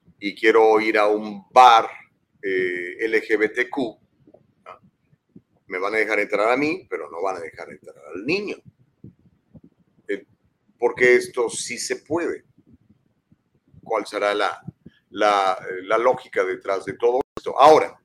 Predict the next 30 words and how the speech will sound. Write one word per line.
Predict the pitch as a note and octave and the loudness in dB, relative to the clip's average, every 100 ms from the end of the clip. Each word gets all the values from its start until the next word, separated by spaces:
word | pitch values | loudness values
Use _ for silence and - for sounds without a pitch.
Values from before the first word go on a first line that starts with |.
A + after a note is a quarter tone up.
| _ | _
<clears throat> | - - - - - _ _ _ _ _ _ _ _ _ _ _ _ _ _ _ _ _ _ _ _ | -4 -4 -6 -14 -20 _ _ _ _ _ _ _ _ _ _ _ _ _ _ _ _ _ _ _ _
ahora | - A#2 D3 F3+ | 2 6 6 4
lo | |
que | E3+ | 2
está | - E3 | 0 -2
pasando | E3 D#3 D#3+ D3 C3+ C#3 | -2 -2 0 0 0 0
en | C3 A#2 A2+ | 0 0 2
dos | A2+ F3 F#3+ | 4 4 4
estados | G3 - D3 C#3 A#2 | -4 -2 0 0 -2
de | |
la | G2 | -4
Unión | G2 G2+ | -4 -4
Americana, | G#2+ G#2+ G#2 G#2 F#2 - _ - _ _ _ _ _ _ _ - _ | -4 -6 -4 -4 -4 -10 _ -20 _ _ _ _ _ _ _ -20 _
dos | G#2+ A2+ | -6 -4
estados | - A2 G#2+ A2 - - | 2 2 2 -2 -6 -14
que | G2 | -14
tienen | G#2 G#2+ A2 G2+ | -10 -8 -8 -8
gobernadores | F#2 F#2 F#2 F2+ F2+ G2+ G2+ F#2+ | -6 -4 -6 -8 -4 -4 -4 -6
conservadores, | - - A2 G2+ G2 G2 G2+ G#2 - | -14 -8 -4 -2 0 0 -4 -8 -8
no | B2 | -4
necesariamente | D#3 B2+ A2+ G#2+ A2 A2 | 0 0 0 -2 -2 -4
el | F#2 | -8
estado | E2+ - A#2+ G#2+ F#2 | -8 -6 -4 -4 -6
es | - | -10
conservador, | F#2 F#2+ F#2 G2+ B2 | -14 -10 -4 0 0
por | - | -4
lo | F2+ | -10
menos | G2+ F#2+ | -10 -10
no | F#2 G2 | -8 -8
en, | F#2+ | -10